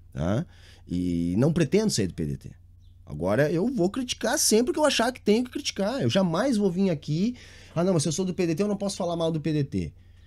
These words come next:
Eu tô fazendo uma crítica aqui, já fiz internamente, tô fazendo publicamente. Se não adiantar, o rumo não mudar, bom, aí eu vou ter que pegar meu boné e ir pra outro partido, que foi assim que aconteceu antes. Quando eu não me identifiquei mais com o psol, né, eu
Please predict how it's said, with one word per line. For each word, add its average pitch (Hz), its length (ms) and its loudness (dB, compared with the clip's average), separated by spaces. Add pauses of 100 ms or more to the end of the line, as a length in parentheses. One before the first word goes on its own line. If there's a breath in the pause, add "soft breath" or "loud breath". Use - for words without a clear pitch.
(760 soft breath)
Eu 98 60 -4
tô 107 100 -4
fazendo 117 200 2
uma 175 100 2
crítica 196 400 0
aqui, 226 560 0
já 120 160 0
fiz 120 220 0
internamente, 151 540 2
tô 175 80 -2
fazendo 127 320 2
publicamente. 180 640 0
Se - 140 2
não 226 160 4
adiantar, 190 560 2
o 208 40 6
rumo 180 240 4
não 180 160 2
mudar, 202 280 2
bom, 165 200 4
aí 95 100 2
eu 117 80 2
vou 185 100 0
ter 160 120 -4
que - 60 -12
pegar 127 220 2
meu 135 100 4
boné 165 400 0 (300 loud breath)
e 220 100 2
ir 220 40 0
pra 202 120 0
outro 202 140 0
partido, 233 340 -2
que - 80 -10
foi 156 120 0
assim 135 140 -2
que 135 40 -2
aconteceu 160 360 -2
antes. 214 380 -2 (220 soft breath)
Quando 104 160 0
eu 101 60 2
não 127 180 2
me 185 80 -2
identifiquei 143 400 -2
mais 120 200 2
com - 60 -14
o - 40 -20
psol, 226 440 -2 (640)
né, 139 300 2 (1300)
eu 156 340 2